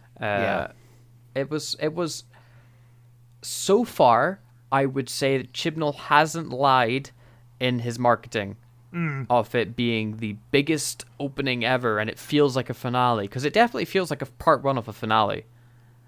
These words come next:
Speaker 2: Yeah.
Speaker 1: Uh,
Speaker 2: And
Speaker 1: you know,
Speaker 2: him
Speaker 1: ass-,
Speaker 2: also,
Speaker 1: assuming
Speaker 2: yeah.
Speaker 1: we would have all the context for everything that was happening <laughs> beforehand.
Speaker 2: Yeah, and also him saying, like, "Th-,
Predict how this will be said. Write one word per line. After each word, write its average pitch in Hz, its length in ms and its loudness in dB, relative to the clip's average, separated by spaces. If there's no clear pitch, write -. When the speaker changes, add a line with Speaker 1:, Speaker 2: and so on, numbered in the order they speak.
Speaker 2:
Yeah. 113 60 0
Speaker 1:
Uh, 101 360 0
Speaker 2:
And 160 200 2
Speaker 1:
you 170 60 6
know, 165 100 6
Speaker 2:
him - 60 6
Speaker 1:
ass-, 131 100 2
Speaker 2:
also, 151 220 6
Speaker 1:
assuming 180 460 4
Speaker 2:
yeah. - 40 0
Speaker 1:
we 143 120 4
would 127 120 -2
have 123 220 6
all 113 140 4
the 113 80 -6
context 117 840 0
for 107 200 0
everything 104 360 0
that 101 140 -2
was 110 100 -2
happening 110 440 2
<laughs> 110 80 -8
beforehand. 123 560 2
Speaker 2:
Yeah, 156 140 6
and 147 120 2
also 151 300 6
him 147 240 2
saying, 139 240 0
like, 127 240 -6
"Th-, 139 160 -2